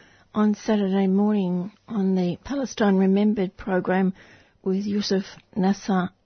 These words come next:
and Robert. And you can hear the Palestine Remembered program every Saturday morning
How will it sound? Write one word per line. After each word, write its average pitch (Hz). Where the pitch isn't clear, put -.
and 190
Robert. 208
And 202
you 202
can 208
hear 180
the 175
Palestine 180
Remembered 175
program 185
every 214
Saturday 180
morning 208